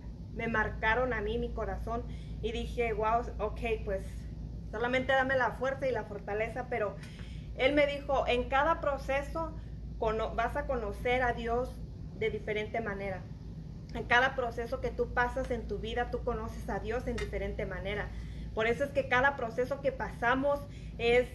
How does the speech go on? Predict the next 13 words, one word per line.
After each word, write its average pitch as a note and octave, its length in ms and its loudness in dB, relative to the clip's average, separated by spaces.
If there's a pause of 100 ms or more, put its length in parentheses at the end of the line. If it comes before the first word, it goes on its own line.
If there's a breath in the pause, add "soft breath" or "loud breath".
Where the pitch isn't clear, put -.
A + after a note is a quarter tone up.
(380 loud breath)
Es A#3+ 220 0
un D4 220 2
proceso C4+ 500 2
donde A#3+ 340 2
Dios A#3+ 300 4
nos C#4+ 160 0
está A#3 300 0
formando A#3+ 640 0
a A#3+ 100 4
su - 140 -6
imagen A3+ 560 -2
y A3+ 40 -6
semejanza. A3 840 -6